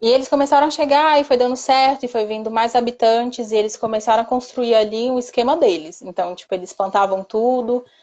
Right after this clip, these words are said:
teve um padre que sugeriu essa, essa questão, né? "Não, vamos começar a plantar, vamos fazer aqui nossa comida e tal, e tudo mais."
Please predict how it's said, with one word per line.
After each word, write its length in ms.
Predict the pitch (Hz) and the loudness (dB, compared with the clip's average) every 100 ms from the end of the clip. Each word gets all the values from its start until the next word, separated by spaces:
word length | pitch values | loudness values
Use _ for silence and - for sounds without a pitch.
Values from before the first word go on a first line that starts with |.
| _ | _
teve 220 | - 185 202 | -4 -2 -2
um 60 | |
padre 360 | 202 190 185 190 | 0 0 -2 -6
que 540 | - 202 190 180 165 | -8 -8 -6 -8 -12
sugeriu 500 | - 214 202 185 190 214 | -8 -2 2 0 2 0
essa, 220 | 208 190 - - | 0 -4 -8 -8
essa 200 | - 185 | -6 -6
questão, 380 | 175 - 208 | -8 0 0
né? 100 | 208 | 0
"Não, 240 | 185 190 185 | -2 -2 0
vamos 160 | 185 | -2
começar 300 | 185 220 214 | -2 -4 0
a 20 | 196 | 0
plantar, 600 | 220 240 247 226 208 190 | 0 -2 0 2 2 0
vamos 220 | 190 185 | -4 -2
fazer 240 | 214 202 | -4 -2
aqui 140 | 202 208 | -6 -8
nossa 200 | 196 196 | -6 -6
comida 540 | - 240 220 214 175 | -6 -6 -6 -8 -8
e 40 | 170 | -6
tal, 260 | 196 185 | -6 -6
e 20 | |
tudo 200 | 190 196 | -8 -12
mais." 360 | 214 156 - _ | -10 -12 -14 _